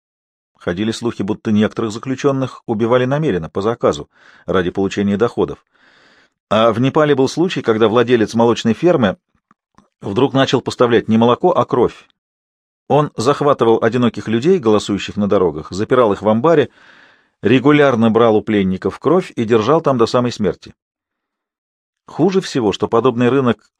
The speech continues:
развивался лишь в одном направлении, от бедных к богатым. И это приводило к нежелательному побочному эффекту в плане ценообразования.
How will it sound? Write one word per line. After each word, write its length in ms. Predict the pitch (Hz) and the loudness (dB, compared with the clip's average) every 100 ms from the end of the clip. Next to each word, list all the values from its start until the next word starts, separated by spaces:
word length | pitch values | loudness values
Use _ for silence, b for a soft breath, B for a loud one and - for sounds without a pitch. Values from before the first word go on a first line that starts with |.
| _ | _
развивался 600 | 104 117 107 120 143 - | -2 0 2 2 2 0
лишь 180 | 123 120 | -2 0
в 80 | 117 | 0
одном 320 | 131 131 147 | 0 0 0
направлении, 600 | 117 - 101 82 78 - | 0 0 -2 -2 -6 -8
от 200 | - 101 | -4 -4
бедных 380 | 92 135 120 110 | 0 0 0 -4
к 40 | |
богатым. 540 | 90 107 101 80 71 69 _ _ _ _ _ _ _ - | -2 -2 0 -4 -10 -20 _ _ _ _ _ _ _ -8
И 80 | 104 | -2
это 220 | 139 135 | -2 -2
приводило 480 | - 127 127 139 123 | -2 0 2 2 0
к 80 | - | 0
нежелательному 720 | 120 131 135 - 98 92 87 | -2 2 0 0 -2 -2 -2
побочному 540 | 104 104 104 107 101 | -2 -2 -2 -2 -2
эффекту 440 | 101 - - 104 - B B B B | 0 -4 -2 -4 -6 B B B B
в 80 | - | -4
плане 260 | 107 131 | 0 0
ценообразования. 880 | 117 123 120 113 113 123 104 73 67 | 0 0 0 0 0 0 0 -4 -14